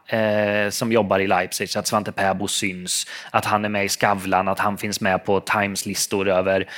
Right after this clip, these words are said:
mest inflytelserika person-, det, det är bra för dem. Eh, därför att det finns då någon som liksom kan personifiera, eh, hela det här, eh, forskningsfältet. Och ur det perspektivet så är det väl helt uppenbart att vi är fokuserade med Svante Pääbo och Svante Pääbo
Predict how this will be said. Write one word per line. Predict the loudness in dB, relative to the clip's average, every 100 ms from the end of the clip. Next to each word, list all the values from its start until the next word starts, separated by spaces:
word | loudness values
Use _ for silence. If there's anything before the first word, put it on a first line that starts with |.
| -14 -2
mest | 0 0
inflytelserika | -2 -2 -4 -4 -4 -2 -2 -2 0
person-, | 0 0
det, | 4 4
det | 2 -4 2 2
är |
bra | 4 6 6 6
för | 0
dem. | -4 -6 -12 -16 -20 -6
Eh, | 2 4
därför | 4 2
att | 0
det | 0
finns | 0 2 2
då | 0 0
någon | -2 -4
som | -4 -4
liksom | -2 -4 0
kan | -2 0
personifiera, | -4 -2 -2 -2 0 2 4 6 6 6 2 -2 -14 -14 0
eh, | 2
hela | 4 4 6
det | 4
här, | 4 2 2 -8 -8
eh, | -2 -2
forskningsfältet. | -2 -2 -2 -4 0 0 0 -4 -4 -14 _ -20 _ _ _
Och | 0 2 2
ur | 0 2
det | 4 4
perspektivet | 2 -2 0 0 0 2
så | 4
är |
det | 4
väl | 4
helt | 0 0
uppenbart | -2 -2 2 2 2
att | 0
vi | 0 2
är | 2 2 -2 -10 _ _ _ -6
fokuserade | -4 0 0 2 2 2
med | 0
Svante | 0 0 -2
Pääbo | 0 2 0 -2
och | -4
Svante | -2 -4 -2
Pääbo | -4 -2 -4